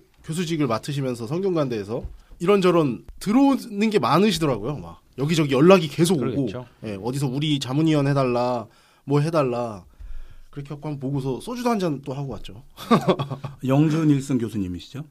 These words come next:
Speaker 1: 네.
Speaker 3: 네, 지금 현재 성균관대 교수님으로
Speaker 2: 음.
Speaker 3: 있으시고.
Speaker 1: 네. 요거를 이제 저희 원패밀리 톡방에다가는 티저를 한번 보내드렸는데,
Speaker 3: 음.
Speaker 1: 저희가 이번에 방송을 같이 녹음은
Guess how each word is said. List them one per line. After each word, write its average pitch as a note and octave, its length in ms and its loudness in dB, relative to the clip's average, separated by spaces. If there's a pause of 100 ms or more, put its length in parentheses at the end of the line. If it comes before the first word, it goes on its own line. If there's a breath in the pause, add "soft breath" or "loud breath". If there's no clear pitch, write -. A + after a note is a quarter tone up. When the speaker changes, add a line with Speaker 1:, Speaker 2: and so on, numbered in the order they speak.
Speaker 1:
네. F#2 220 -14
Speaker 3:
네, F#2+ 200 -12
지금 C3 180 0
현재 C#3+ 220 2
성균관대 D3+ 760 -2
교수님으로 G#2 680 -6 (260)
Speaker 2:
음. G2 260 -18
Speaker 3:
있으시고. G2 460 -14
Speaker 1:
네. - 160 -18 (340 soft breath)
요거를 A3 280 4
이제 E3+ 240 6
저희 D#3 420 -2
원패밀리 E3+ 680 0
톡방에다가는 C3+ 1080 -2 (260)
티저를 B3 340 0
한번 D3+ 380 -2 (380)
보내드렸는데, A2+ 680 -6
Speaker 3:
음. G2+ 340 0
Speaker 1:
저희가 D3 200 0
이번에 C3 320 -2 (420 soft breath)
방송을 A3+ 440 4
같이 F3 280 0
녹음은 G3 1000 2